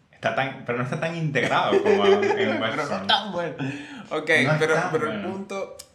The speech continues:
Speaker 2: es que realmente creo que,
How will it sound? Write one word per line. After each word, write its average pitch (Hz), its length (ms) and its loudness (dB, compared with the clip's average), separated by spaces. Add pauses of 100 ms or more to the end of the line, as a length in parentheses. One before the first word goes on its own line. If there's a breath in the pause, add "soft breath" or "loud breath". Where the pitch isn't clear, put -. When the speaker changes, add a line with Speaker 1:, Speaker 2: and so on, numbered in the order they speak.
Speaker 2:
es 131 540 -2
que 113 420 -6
realmente 143 520 -6
creo 147 200 -10
que, 127 500 -6